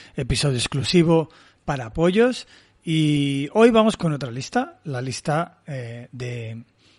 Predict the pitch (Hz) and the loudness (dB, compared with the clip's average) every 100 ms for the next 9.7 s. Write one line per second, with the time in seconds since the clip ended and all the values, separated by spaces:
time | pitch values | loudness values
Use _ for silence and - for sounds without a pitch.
0 | - - 214 226 220 185 175 175 180 165 | -14 0 6 8 8 4 4 4 2 0
1 | 156 131 131 - 196 190 190 160 196 170 | -4 -6 -6 -2 2 4 2 0 4 4
2 | - 147 175 - - - - - _ - | 2 -4 -8 -12 -20 -20 -20 -20 _ 0
3 | 180 180 170 151 151 151 151 170 170 - | 2 4 4 4 4 4 4 4 2 -2
4 | 139 143 139 131 139 127 123 123 - _ | 0 2 2 0 -2 -2 -4 -6 -14 _
5 | - 120 113 _ 151 139 - 143 123 127 | -18 -18 -18 _ -10 -8 -8 -6 -4 -2
6 | 127 151 135 123 - 117 113 - 113 - | -2 -2 -4 -4 -6 -10 -12 -14 -20 -20
7 | _ - - - _ _ _ _ _ _ | _ -20 -20 -20 _ _ _ _ _ _
8 | _ 175 165 214 196 160 160 175 175 - | _ 2 8 8 8 6 6 6 4 -6
9 | _ _ _ - 135 135 | _ _ _ -6 -4 -4